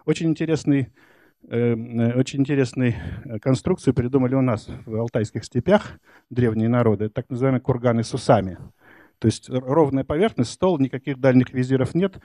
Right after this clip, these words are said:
гор нет, холмов нет. Чего делать? И вот делались такие каменные выкладки. Ну, как правило, центральный курган, он всё-таки с некими захоронениями. А дальше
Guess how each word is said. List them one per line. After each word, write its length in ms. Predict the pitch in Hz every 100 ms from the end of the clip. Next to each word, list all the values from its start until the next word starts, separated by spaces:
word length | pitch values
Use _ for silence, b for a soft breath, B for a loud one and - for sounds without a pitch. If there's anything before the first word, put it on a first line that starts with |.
| b
гор 300 | 127 139 131
нет, 260 | 127 170 -
холмов 520 | - 131 127 127 117
нет. 180 | 170 - - -
Чего 180 | 143
делать? 440 | 147 117 92 92 - B B _
И 80 | 120
вот 80 | 127
делались 300 | 165 170 135
такие 240 | 143 139
каменные 500 | - 139 123 123 123
выкладки. 600 | 147 240 139 - - 95 - - - - b b -
Ну, 60 |
как 180 | - 160
правило, 340 | - 139 120 117
центральный 520 | - 139 135 117 120
курган, 440 | 135 135 131 104 127
он 120 | 110
всё-таки 300 | 117 - 113
с 140 | -
некими 260 | 110 - 113
захоронениями. 800 | 123 151 156 240 208 117 101 92 B B B
А 100 | 120
дальше 540 | 113 208 233 143 104